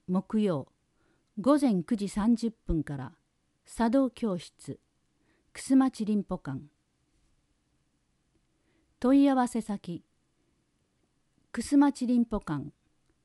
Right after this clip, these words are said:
電話七二のゼロ八八六。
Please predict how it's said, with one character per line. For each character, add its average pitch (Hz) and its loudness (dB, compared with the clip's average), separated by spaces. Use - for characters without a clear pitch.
電 220 2
話 147 -2
七 247 4
二 262 4
の 156 -2
ゼ 202 -2
ロ 262 0
八 226 -6
八 156 -8
六。 160 -6